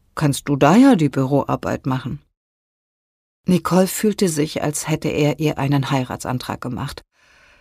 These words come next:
Bedeutete dieser Satz nicht, dass er noch in drei Jahren mit ihr zusammen sein wollte? Dass er darüber hinaus an eine gemeinsame Zukunft dachte?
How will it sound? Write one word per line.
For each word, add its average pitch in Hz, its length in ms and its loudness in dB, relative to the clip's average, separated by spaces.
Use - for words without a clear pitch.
Bedeutete 147 680 0
dieser 147 360 -2
Satz 147 320 -2
nicht, 147 320 0
dass 143 200 -2
er 139 200 -4
noch 143 180 2
in 143 120 2
drei 135 220 -4
Jahren 139 440 -2
mit 190 140 -4
ihr 190 100 -2
zusammen 180 360 -2
sein 165 280 2
wollte? 175 360 -6
Dass 147 160 0
er 139 100 4
darüber 147 360 4
hinaus 139 540 0
an 151 120 0
eine 143 220 -2
gemeinsame 139 640 0
Zukunft - 680 -6
dachte? 240 380 -6